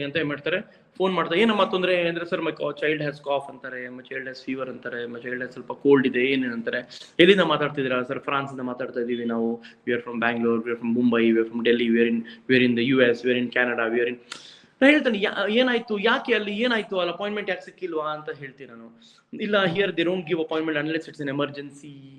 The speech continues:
ಅವ್ರು ನಿಮ್ಗೆ ಅಪಾಯಿಂಟ್ಮೆಂಟ್ ಕೊಡೋದಿಲ್ಲ, ಅಲ್ಲಿ ಇಲ್ಲಿ ತೊಂದ್ರೆ ಇದ್ರೇನೆ ಕೊಡ್ತಾರೆ. ಅದು ಕರೆಕ್ಟ್ in a way.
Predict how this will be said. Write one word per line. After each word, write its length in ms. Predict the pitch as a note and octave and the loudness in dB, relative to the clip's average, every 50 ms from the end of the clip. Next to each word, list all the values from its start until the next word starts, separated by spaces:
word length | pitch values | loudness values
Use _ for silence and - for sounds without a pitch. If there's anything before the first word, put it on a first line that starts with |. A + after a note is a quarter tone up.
| - _ _ _ _ _ - | -20 _ _ _ _ _ -4
ಅವ್ರು 60 | C#3 | -2
ನಿಮ್ಗೆ 200 | D3 D3 C#3+ C3+ | 0 0 0 -2
ಅಪಾಯಿಂಟ್ಮೆಂಟ್ 380 | C3 - C#3+ C#3+ D3 C#3+ C#3 | -2 -2 -2 -2 -2 -2 -2
ಕೊಡೋದಿಲ್ಲ, 400 | - C#3+ C3+ B2+ C3 C#3 C3+ C3+ C3 C3 C3+ C3+ C3 C3+ - - - - - _ - | -2 -2 -2 -2 -2 -2 -2 0 0 0 0 -2 -2 -4 -6 -10 -16 -20 -16 _ -8
ಅಲ್ಲಿ 200 | C#3 C3+ C3+ C3+ | -6 -4 -2 -2
ಇಲ್ಲಿ 160 | C3+ C3+ C3 | 0 0 -2
ತೊಂದ್ರೆ 280 | - C#3+ C3+ C3+ C3+ C#3 | -2 0 0 2 2 2
ಇದ್ರೇನೆ 360 | C3 C3 - C#3 C#3 C#3 C3+ | 2 2 4 4 6 4 4
ಕೊಡ್ತಾರೆ. 400 | C#3 - B2+ - C#3 C3+ C3+ C3+ | 2 0 -2 2 2 4 4 4
ಅದು 400 | C#3+ - - - - A#3+ C4+ A#3 | 2 0 0 4 4 4 6 6
ಕರೆಕ್ಟ್ 340 | - B3+ C4+ D#4+ D4 - D4 | 6 6 6 6 4 4 4
in 100 | C4 C4 | 6 8
a 80 | C4 | 8
way. 160 | B3+ C4 C4 | 8 6 4